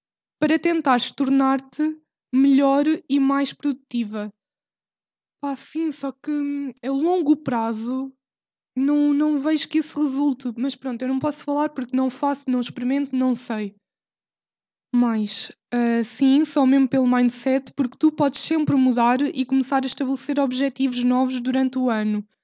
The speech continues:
Mas sei lá, na passagem de ano, a festarola associada, este ano não, o pessoal para um bocadinho para pensar e acho que isso ajuda as pessoas a organizar a cabecita e ter uma nova atitude perante os mesmos ou novos desafios.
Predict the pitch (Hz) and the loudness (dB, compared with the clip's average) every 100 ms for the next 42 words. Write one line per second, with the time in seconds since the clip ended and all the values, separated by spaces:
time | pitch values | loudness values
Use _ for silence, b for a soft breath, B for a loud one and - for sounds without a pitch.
0 | _ _ 254 247 294 285 269 233 226 233 | _ _ -2 -2 0 0 2 2 0 -2
1 | 262 269 277 277 262 262 262 262 254 - | -4 0 0 2 2 2 2 2 0 -4
2 | - 254 254 269 254 254 240 - 240 233 | -6 -2 -2 0 0 -2 -6 -8 -4 -2
3 | 247 240 254 262 _ _ _ _ 240 - | -2 -2 -2 -4 _ _ _ _ -6 -4
4 | - 247 240 233 240 247 262 254 _ _ | -2 0 2 2 2 2 0 -4 _ _
5 | - 254 - - 269 262 269 269 269 262 | -6 -4 -6 -4 0 0 0 0 2 0
6 | 247 269 262 269 269 262 269 254 - 247 | 0 0 2 2 0 0 0 -2 -2 -2
7 | 254 294 - _ _ - 285 285 - 302 | 0 -4 -10 _ _ -2 0 0 0 -4
8 | 294 302 262 285 311 285 - - - 269 | -2 0 2 4 4 2 -2 -8 -8 -2
9 | 254 254 277 269 269 277 269 285 277 294 | 0 0 0 0 0 0 0 0 -2 -2
10 | 269 - 262 262 285 294 - _ _ _ | -6 -6 -4 -4 -2 -4 -6 _ _ _
11 | 247 285 294 294 285 302 285 285 285 262 | -6 0 2 2 4 2 2 0 -2 -4
12 | 262 277 - 285 262 277 269 226 254 262 | 0 -2 -2 -2 -2 0 -2 0 0 0
13 | 247 262 247 262 247 262 247 233 226 247 | 2 0 0 0 0 0 -2 -6 -6 -6
14 | 262 - 220 202 - - | -6 -6 -6 -6 -10 -18